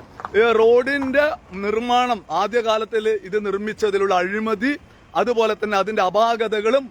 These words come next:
മുഴുവൻ പരിഹരിച്ചുകൊണ്ട് ഈ വിഷയത്തിൽ കൃത്യമായിട്ട് ഇടപെട്ടുകൊണ്ട് നമ്മുടെ പൊതുപണം എങ്ങനെ ഒഴുകിപ്പോയി എന്നതൊക്കെ പരിശോധിച്ചുകൊണ്ട് ഇത് കൃത്യമായിട്ട് ഈ റോഡിന്റെ പാകപ്പിഴ തീർക്കാനുള്ള ഉത്തരവാദിത്തം നഗരസഭ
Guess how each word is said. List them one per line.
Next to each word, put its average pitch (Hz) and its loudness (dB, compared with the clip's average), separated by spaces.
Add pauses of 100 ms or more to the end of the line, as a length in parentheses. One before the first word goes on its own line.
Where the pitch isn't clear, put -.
മുഴുവൻ 294 0
പരിഹരിച്ചുകൊണ്ട് 208 0 (340)
ഈ 240 2
വിഷയത്തിൽ 240 0 (420)
കൃത്യമായിട്ട് 254 0 (340)
ഇടപെട്ടുകൊണ്ട് 220 0 (380)
നമ്മുടെ 254 0 (120)
പൊതുപണം 269 -2
എങ്ങനെ 247 -2
ഒഴുകിപ്പോയി 254 -2
എന്നതൊക്കെ 220 -6 (100)
പരിശോധിച്ചുകൊണ്ട് 220 0 (440)
ഇത് 339 -2 (160)
കൃത്യമായിട്ട് 285 -2
ഈ - -2 (100)
റോഡിന്റെ 240 2 (160)
പാകപ്പിഴ 233 0 (440)
തീർക്കാനുള്ള 277 0
ഉത്തരവാദിത്തം 233 0 (380)
നഗരസഭ 247 0